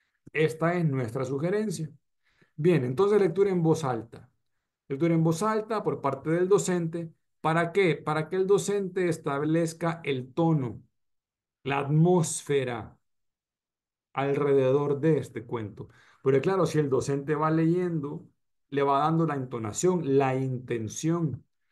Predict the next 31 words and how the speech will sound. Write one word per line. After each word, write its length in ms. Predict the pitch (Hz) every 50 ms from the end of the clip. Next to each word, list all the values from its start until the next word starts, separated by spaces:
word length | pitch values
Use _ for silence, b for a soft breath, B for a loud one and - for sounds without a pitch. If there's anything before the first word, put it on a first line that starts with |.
| _ _ _ _ -
y 160 | 156 151 151
le 160 | 147 147 139
ayuda 600 | 139 135 135 147 180 202 208 196 170 147 131 131
a 60 | 139
los 200 | 156 160 147 143
niños 280 | 165 170 165 170 160 160
a 80 | 165
comprender 520 | 160 160 147 135 135 139 127 120 120 120 117
la 100 | 120 107
historia. 400 | 107 - - 190 190 160 131 120
Miren, 500 | 131 160 175 160 131 110 - 101 107 104
vuelvo 480 | 107 110 117 127 131 131 131 131 135 131
aquí. 460 | 120 160 - 151 156 160 156 - - _ _ _ _ _ _ _ _ _ _ _ _ _ _ _ _ _ _ _
No 120 | - 127 131
es 40 |
lo 140 | 139 156 160
mismo 420 | 156 160 170 165 151 147 131 123 123
que 160 | 127 131 127
el 80 | 127 139
niño 220 | 151 156 156 151
arranque 540 | 147 147 151 160 170 165 151 - 123 120 123
él 100 | 135 131
solito 720 | - 156 156 160 175 190 - - - - 156 147 - - _ _ _ _ _ _ _ _
a 220 | - 135 139 131 135
que 300 | - 139 139 131 131 127
yo, 320 | 143 156 160 156 160 165
docente, 800 | 143 117 107 - - 160 151 147 143 120 - - 131 151 165 - - _ _ _ _ _ -
en 200 | 131 123 120 117
voz 280 | 120 131 131 - -
alta 320 | 156 151 156 151 156 156 143
empiece. 600 | 135 127 131 139 139 139 127 - 110 98 104